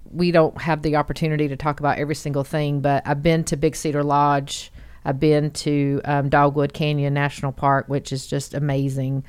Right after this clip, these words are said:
Um, and, uh, just,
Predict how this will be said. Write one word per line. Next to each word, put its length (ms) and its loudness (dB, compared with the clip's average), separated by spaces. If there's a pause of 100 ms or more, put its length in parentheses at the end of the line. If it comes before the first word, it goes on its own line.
(360)
Um, 560 0 (100)
and, 680 0 (100)
uh, 640 -2 (480)
just, 580 -4